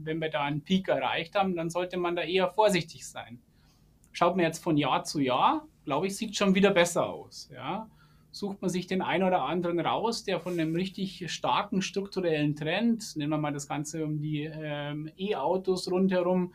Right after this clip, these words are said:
das habe ich ja bei dir schon ein paar Mal erwähnt, nimmt, ja, dann glaube ich, dass wir hier ein ziemlich strukturelles Wachstum haben. Ja. Also ich würde die Zyklika nicht abschreiben. Ähm, wir denken generell, dass man ein möglichst ausgeglichenes Portfolio haben sollte. Ja. Also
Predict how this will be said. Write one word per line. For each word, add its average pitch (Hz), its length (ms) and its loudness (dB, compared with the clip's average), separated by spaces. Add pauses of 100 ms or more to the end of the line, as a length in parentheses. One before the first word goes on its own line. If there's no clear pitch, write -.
(260)
das - 120 -18
habe 165 100 -8
ich 165 80 -6
ja 175 80 -6
bei 170 100 -4
dir 165 140 2
schon 175 200 2
ein 160 40 2
paar 160 160 4
Mal 175 180 2
erwähnt, 165 520 0
nimmt, 180 340 2
ja, 165 280 0 (220)
dann 175 140 0
glaube 170 220 2
ich, 196 80 -4
dass - 160 -8
wir 196 80 0
hier 196 160 2
ein 190 240 2
ziemlich 208 300 4
strukturelles 160 680 4
Wachstum 117 480 -12
haben. 117 200 -18
Ja. 151 180 -8
Also 170 300 -4 (240)
ich - 100 -20
würde 196 140 6
die 190 120 -6
Zyklika 220 520 -2
nicht - 380 -4
abschreiben. 220 840 0 (100)
Ähm, 170 220 -4
wir 202 140 -2
denken 202 340 -6
generell, 196 380 2
dass 180 160 -4
man 185 140 -2
ein 170 40 0
möglichst 190 300 -4
ausgeglichenes 156 720 -2
Portfolio 135 520 -6
haben 120 300 -4
sollte. 135 440 -10
Ja. 143 260 -4
Also 147 360 -2